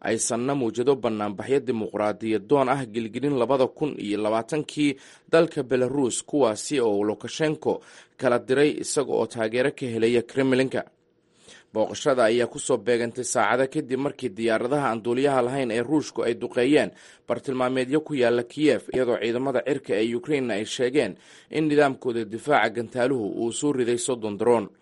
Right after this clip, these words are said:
Ugu yaraan saddex qof ayaa ku dhaawacmay duqeymahan, iyadoo sagaal gurin ay ku burbureen duqeymahan oo ahaa kuwii saddexaad muddo lix cisho ah. Duqeymaha ayaa u muuqday in lagu doonayo in lagu burburiyo xarumaha tamarta ee Ukraine,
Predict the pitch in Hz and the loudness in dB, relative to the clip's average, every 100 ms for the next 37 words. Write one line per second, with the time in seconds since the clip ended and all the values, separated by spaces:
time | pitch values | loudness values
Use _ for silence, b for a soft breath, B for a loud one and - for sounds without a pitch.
0 | b b b b 104 117 120 120 135 147 | b b b b -2 0 2 2 0 -2
1 | 123 104 113 139 123 110 117 107 - 123 | -2 -2 0 -2 0 0 2 0 0 2
2 | 113 107 110 135 139 104 - 117 123 135 | 4 2 0 -2 -2 -4 -4 -2 -2 -2
3 | 110 85 107 123 117 - 113 135 120 131 | -4 -4 -2 0 -2 -4 0 0 0 -4
4 | 127 113 143 131 117 104 131 117 92 110 | -2 -4 -4 -6 -4 -2 0 0 -2 -4
5 | 117 131 139 120 131 117 117 127 - 139 | -2 -2 -2 0 2 2 2 -4 -4 -6
6 | 120 - 110 117 117 127 120 104 117 117 | -6 -8 -6 -4 0 0 -2 -4 -2 -4
7 | - 95 - 123 120 b - 110 110 120 | -6 -6 0 0 0 b -12 -4 -2 -2
8 | 139 127 113 113 117 123 143 113 110 135 | 0 4 4 4 4 2 2 -2 2 2
9 | - 131 123 147 127 143 127 127 131 135 | 2 -2 -2 -4 0 2 2 2 2 2
10 | 127 131 123 120 101 117 131 113 113 120 | -2 -4 -4 -6 -2 0 0 0 0 0
11 | 139 123 - 123 131 - 107 113 113 113 | -2 -4 -4 -4 -4 -2 0 0 -2 -2
12 | 143 101 | -2 -2